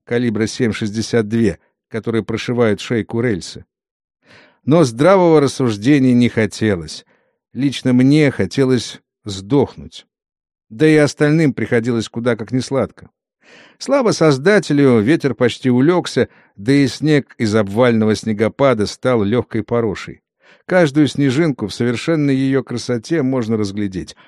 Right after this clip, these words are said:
Столь ярко светила половинка луны на небе без единого облачка.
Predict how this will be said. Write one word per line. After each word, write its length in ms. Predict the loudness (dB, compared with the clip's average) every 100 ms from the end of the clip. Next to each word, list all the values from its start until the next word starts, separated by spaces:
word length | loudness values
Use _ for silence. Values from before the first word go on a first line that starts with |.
| _ _
Столь 280 | -6 -4 0
ярко 360 | 2 0 -2
светила 480 | -4 -4 -2 -2 -2
половинка 640 | -2 0 2 2 0 0
луны 420 | -2 0 2 2 0 _ _
на 200 | -4 0
небе 340 | 4 4 2 0
без 240 | -2 -2
единого 520 | -2 -2 0 0 0
облачка. 680 | -2 -2 -4 -4 -12 -16 -18